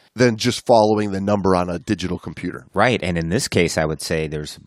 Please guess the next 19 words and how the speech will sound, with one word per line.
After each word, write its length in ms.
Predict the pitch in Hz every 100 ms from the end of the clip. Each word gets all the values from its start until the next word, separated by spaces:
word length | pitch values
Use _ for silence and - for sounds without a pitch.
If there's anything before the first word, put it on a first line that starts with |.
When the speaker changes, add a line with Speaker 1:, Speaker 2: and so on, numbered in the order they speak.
| -
Speaker 2:
there's 260 | 98 85 76
more 220 | 87 82
to 140 | - 78
dive 400 | 78 90 117 -
planning 500 | 80 73 67 65 71
and 340 | 85 73 69 69
the 80 | 73
way 120 | 82
you 120 | 78
conduct 380 | - 85 113 -
your 80 | 90
dives 340 | 76 73 -
and, 220 | 78 71 - - - _
you 120 | - 92
know, 120 | 71
following 500 | - 101 107 104 92
just 260 | 95 - -
the 100 | 82
generic 1000 | - 80 82 87 85 80 - - -